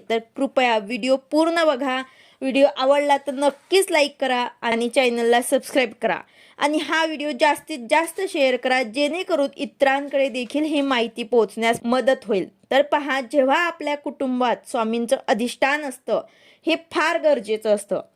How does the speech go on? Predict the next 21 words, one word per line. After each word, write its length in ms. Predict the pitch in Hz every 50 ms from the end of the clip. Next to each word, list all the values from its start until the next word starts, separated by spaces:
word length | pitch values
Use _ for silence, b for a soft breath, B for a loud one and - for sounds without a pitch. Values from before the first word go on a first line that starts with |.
| _ -
स्वामींची 480 | - 226 220 220 233 233 226 220 254 254
मूर्तीची 640 | 226 240 247 254 254 240 - 320 320 311 233 277 262
स्थापना 480 | - - - 277 - - - 247 269 254 -
आपल्या 380 | - 254 - - 285 311 320 320
घरामध्ये 460 | - 277 254 240 233 240 220 247 247
झालीच 400 | 208 269 247 190 185 202 208 -
पाहिजे. 400 | - - 185 175 175 - - - - b b b b b b
स्वामींची 500 | - - 330 330 330 349 359 359 - 370
मूर्तीची 600 | 339 330 330 320 311 302 302 320 311 285 - 311
स्थापना 420 | 311 - - 330 320 - 262 254 269
आता 180 | 269 269 277
कशी 360 | 277 - - 294 294 294 339 359
करावी? 440 | - 349 277 269 240 214 175 151 - _ b b b b - 233
जसे 280 | 277 277 277 392 392
घरामध्ये 580 | 381 415 403 311 285 294 285 285 285 - 285 285
पहा, 340 | 285 - 269 277 294 262 277
कर्ता 500 | 277 - 285 269 240 233 - 277 285 302
पुरुष 300 | 302 302 285 285 285 285 -
असतो, 340 | 254 226 - - 226 190 180
त्याशिवाय 640 | 185 _ - 254 240 240 247 - - 254 240 240 220
घर 180 | 214 269 226